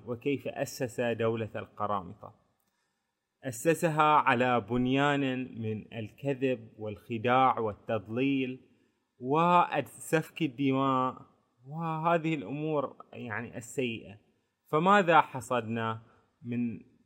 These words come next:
ما فعله أبو سعيد الجنابي؟ وماذا حصد هو؟ وجدير بنا أن نتعلم ونأخذ العبرة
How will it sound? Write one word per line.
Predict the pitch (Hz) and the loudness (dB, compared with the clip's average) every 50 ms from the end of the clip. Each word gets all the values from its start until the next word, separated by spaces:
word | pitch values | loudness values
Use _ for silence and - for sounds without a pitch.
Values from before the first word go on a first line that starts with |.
| _ _ | _ _
ما | 110 117 113 110 113 110 | -10 -6 -2 0 0 -2
فعله | 107 - 117 101 107 117 120 117 110 110 113 107 - | 0 0 2 4 4 4 2 0 -2 -2 -4 -4 -6
أبو | - 110 101 110 | -8 -8 -8 -10
سعيد | 104 - - 95 98 107 107 95 | -10 -8 -8 -6 -4 -4 -4 -6
الجنابي؟ | 107 101 95 92 104 98 101 101 98 95 - 107 | -6 -8 -8 -6 -6 -6 -4 -4 -4 -6 -6 -8
وماذا | 104 107 113 120 123 135 143 151 143 135 147 135 | -4 -2 0 2 2 4 2 2 2 4 4 2
حصد | - - - 127 - - 127 117 107 | 2 0 -6 -14 -6 -4 -2 -2 -2
هو؟ | 107 104 104 123 123 113 95 98 - _ _ _ _ _ _ _ _ _ _ _ | -2 -4 -2 -4 -4 -4 -6 -8 -12 _ _ _ _ _ _ _ _ _ _ _
وجدير | 131 131 127 135 147 139 175 175 170 151 | -4 -2 2 2 2 2 4 4 4 4
بنا | 127 131 139 135 135 131 135 - - 123 | 4 2 2 4 4 4 2 0 -2 -4
أن | 117 117 120 | -4 -4 -4
نتعلم | 117 110 - 127 110 120 151 170 175 156 143 127 120 | -4 -4 -6 0 4 4 4 4 4 0 0 0 0
ونأخذ | 117 113 113 113 120 139 135 143 - - - 123 120 127 | 0 -2 -2 -2 -2 -2 -4 -6 -8 -4 -4 -2 0 0
العبرة | 120 117 113 - 113 147 165 139 113 120 117 101 101 101 | -2 -2 -4 -2 -2 -2 -2 -2 -4 -4 -4 -4 -6 -6